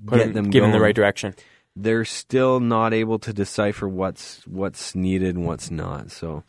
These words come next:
Speaker 2: very difficult. Uh, obviously, healthcare in the United States is, is tricky.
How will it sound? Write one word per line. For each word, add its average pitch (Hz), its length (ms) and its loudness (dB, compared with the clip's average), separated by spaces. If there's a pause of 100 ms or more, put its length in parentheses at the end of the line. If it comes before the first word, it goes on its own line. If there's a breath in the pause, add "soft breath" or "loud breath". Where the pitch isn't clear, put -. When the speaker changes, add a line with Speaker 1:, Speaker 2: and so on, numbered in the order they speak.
(340 loud breath)
Speaker 2:
very 160 460 0
difficult. 139 640 -2 (120)
Uh, - 60 -10
obviously, 104 1000 0
healthcare 107 480 0
in 98 260 0
the 95 80 0
United 95 400 -2
States - 460 -2
is, 90 260 -8
is 87 220 -6
tricky. 101 480 -4